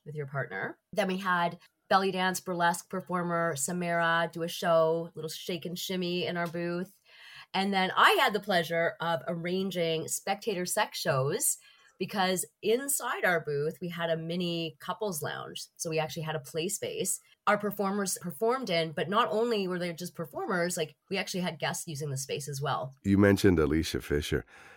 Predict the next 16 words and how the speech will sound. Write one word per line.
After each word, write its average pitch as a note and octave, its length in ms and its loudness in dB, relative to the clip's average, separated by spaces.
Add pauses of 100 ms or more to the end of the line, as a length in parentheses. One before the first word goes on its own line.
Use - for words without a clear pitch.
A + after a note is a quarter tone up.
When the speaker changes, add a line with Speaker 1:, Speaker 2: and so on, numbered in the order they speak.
(140)
Speaker 2:
who A2 140 8
has A2 160 8
been G2 200 6
a G2 40 4
guest G#2 400 4
on D#2 200 2
this D2 160 -2
podcast. C#2 640 0
And E2+ 80 4
the D#2+ 60 2
theme A2 300 6
that - 80 0
we G2+ 120 6
Speaker 1:
Mm-hmm. G2+ 80 8
Speaker 2:
explored E2+ 520 4
was, E2+ 300 4